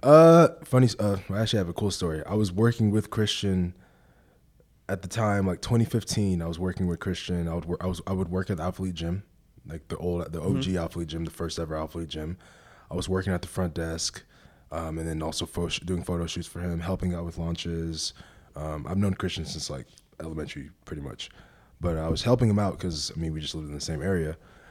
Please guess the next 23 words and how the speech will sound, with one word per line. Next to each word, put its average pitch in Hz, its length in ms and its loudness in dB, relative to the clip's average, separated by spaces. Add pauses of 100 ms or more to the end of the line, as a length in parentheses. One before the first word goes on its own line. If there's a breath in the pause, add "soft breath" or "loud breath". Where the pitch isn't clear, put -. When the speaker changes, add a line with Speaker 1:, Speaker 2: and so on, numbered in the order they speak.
(160 soft breath)
Speaker 1:
I 95 60 0
was 101 100 2
helping 131 240 8
him 113 100 10
out 107 200 4
on 98 80 4
the 95 80 4
side 92 340 0
and 90 80 2
then 87 140 2
working 87 240 -2
for 87 100 -8
my 87 140 0
dad 85 240 -4
eight 82 140 -8
to - 80 -16
five - 280 -8
every 80 160 -6
single 78 240 -4
day. 76 300 -8 (420 soft breath)
And 82 640 -2
one 92 380 2
day, 85 640 -2